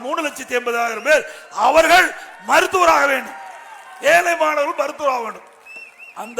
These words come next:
அடிப்படையில் ஏழு புள்ளி ஐந்து சதவீத உள் இடஒதுக்கீடை கொண்டு வந்து, அதன் மூலமா ரெண்டாயிரத்தி எட்நூத்தி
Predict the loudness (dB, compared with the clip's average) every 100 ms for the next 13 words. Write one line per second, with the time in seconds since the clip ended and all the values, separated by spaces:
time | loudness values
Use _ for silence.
0 | -4 -4 -6 -4 -4 -2 0 0 -2 -8
1 | -6 -4 -4 -8 -10 -8 -8 -8 -16 -20
2 | -4 -2 0 -2 0 0 0 -8 -20 -20
3 | _ _ -6 -4 0 0 -2 -4 -6 -4
4 | -8 -4 -6 0 2 2 0 -6 -18 -8
5 | -4 -4 -4 -2 2 4 2 0 -14 -4
6 | -4 2 4 4 2 -4 -10 -10 -10